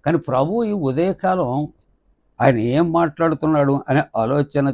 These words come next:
చేస్తూ ఉన్నప్పుడు, ఫిలిప్పి పత్రిక రెండవ అధ్యాయం మూడవ వచనములు, "వినయ మనస్సు గలవారే ఒకని కంటే ఒకడు యోగ్యులని ఎంచుకోవాలి."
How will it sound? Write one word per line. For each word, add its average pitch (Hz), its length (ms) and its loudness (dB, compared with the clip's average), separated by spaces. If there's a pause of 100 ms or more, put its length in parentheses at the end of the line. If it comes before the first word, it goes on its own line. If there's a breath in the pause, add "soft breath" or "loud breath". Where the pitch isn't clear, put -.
చేస్తూ 123 320 -6
ఉన్నప్పుడు, 117 360 -2
ఫిలిప్పి 127 440 -2
పత్రిక 113 420 -6
రెండవ 110 360 -4
అధ్యాయం 104 240 -4
మూడవ 104 280 -4
వచనములు, 107 640 -4 (760)
"వినయ 156 480 4
మనస్సు 190 500 2
గలవారే 165 760 4 (2000)
ఒకని 160 420 4
కంటే 165 500 2
ఒకడు 143 460 2
యోగ్యులని 165 880 0
ఎంచుకోవాలి." 120 760 -6